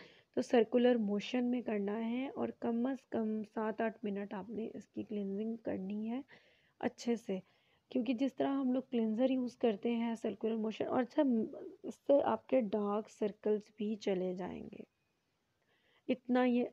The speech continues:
अच्छा है। और आप कोकोनट ऑयल को सिंपल भी as a cleanser अपने फेस पर अप्लाई कर सकते हैं। अगर आप, आपके पास एवियन कैप्सूल नहीं है, आपके पास एलोवेरा जेल नहीं है, आप उसको सिंपल कोकोनट ऑयल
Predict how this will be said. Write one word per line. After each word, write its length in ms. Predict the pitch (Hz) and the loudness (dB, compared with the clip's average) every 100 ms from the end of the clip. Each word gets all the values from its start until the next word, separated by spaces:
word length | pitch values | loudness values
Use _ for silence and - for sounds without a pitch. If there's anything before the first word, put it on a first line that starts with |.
| - | -6
अच्छा 340 | 220 - 240 | -8 -6 -4
है। 200 | 233 240 | -2 -2
और 180 | - 247 | 0 0
आप 240 | - 240 233 | 2 0 0
कोकोनट 540 | 247 - 262 254 - | -2 2 2 2 2
ऑयल 240 | 214 226 214 | 0 0 0
को 180 | 233 247 | -2 -4
सिंपल 800 | - _ 269 247 233 - 254 233 | -6 _ 2 2 0 0 2 0
भी 400 | 208 _ 247 254 | -6 _ 0 2
as 200 | 214 202 | 2 0
a 80 | 208 | -2
cleanser 580 | 208 214 214 208 247 | -2 -2 0 2 2
अपने 320 | 233 - 214 208 | 2 -4 -10 -8
फेस 340 | - 196 - | -6 -6 -6
पर 100 | 214 | -8
अप्लाई 300 | 208 202 202 | -6 -6 -6
कर 160 | 190 196 | -4 -6
सकते 420 | 190 196 - 196 | -6 -12 -10 -6
हैं। 300 | 208 214 254 - - _ _ _ | -4 -4 -6 -8 -20 _ _ _
अगर 200 | 220 220 | 0 4
आप, 220 | 226 220 - - _ - | 6 4 0 -20 _ -4
आपके 220 | 226 - | -4 -4
पास 220 | - 233 226 | -2 -2 0
एवियन 320 | 208 214 214 | 0 0 -2
कैप्सूल 380 | 214 214 - 214 | -4 -6 -4 -2
नहीं 440 | 208 208 214 247 | 0 0 2 2
है, 160 | 240 254 | 2 2
आपके 240 | 226 202 214 | -2 -4 -8
पास 280 | - 214 220 | -8 -6 -4
एलोवेरा 420 | 208 208 214 220 | -4 -4 -2 -2
जेल 280 | 214 226 226 | -2 -2 0
नहीं 360 | 233 233 269 277 | 0 0 0 -2
है, 160 | 311 - - - _ _ - | -4 -8 -20 -20 _ _ 0
आप 320 | 226 240 - | 2 2 0
उसको 680 | 254 - _ _ - 247 269 | -6 -8 _ _ 0 4 4
सिंपल 720 | 262 _ 247 226 208 - 269 | 0 _ -2 -2 -4 0 0
कोकोनट 540 | 277 240 240 220 226 - | 2 2 2 0 -2 -2
ऑयल 300 | 226 226 | -2 -2